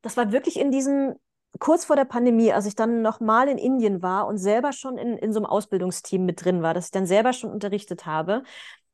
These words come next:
Und es ist so, ich weiß nicht, ob du diese Momente kennst, wenn du was erzählst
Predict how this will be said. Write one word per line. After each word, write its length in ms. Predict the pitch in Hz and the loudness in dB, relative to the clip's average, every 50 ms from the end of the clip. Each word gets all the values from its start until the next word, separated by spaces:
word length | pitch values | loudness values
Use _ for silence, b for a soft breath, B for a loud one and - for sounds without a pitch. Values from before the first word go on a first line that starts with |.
| _ _ _ | _ _ _
Und 160 | - 202 202 | -2 -2 0
es 100 | 190 - | 0 -2
ist 140 | - 247 - | -2 -2 2
so, 80 | 285 269 | 2 2
ich 100 | 220 - | 2 2
weiß 160 | - 208 247 | 0 0 2
nicht, 80 | 269 226 | 0 -2
ob 60 | 226 | -2
du 80 | - 208 | 0 -2
diese 160 | 208 196 208 | -2 0 0
Momente 420 | 202 196 190 196 202 220 - 214 | 0 0 0 0 0 0 -2 -6
kennst, 520 | 202 - - 233 202 240 320 370 - - - | -8 -6 -4 -4 -2 -2 -2 -4 -6 -6 -6
wenn 160 | 214 208 208 | -4 -4 -2
du 260 | 202 208 202 190 - - | 0 0 0 -2 -2 -4
was 240 | 175 190 196 196 - | -2 -2 -2 -2 -4
erzählst 960 | - 180 - - - - 196 196 208 226 269 381 480 - - - - - - | -8 -10 -10 -12 -6 -2 0 2 4 4 4 2 2 0 -4 -10 -18 -20 -20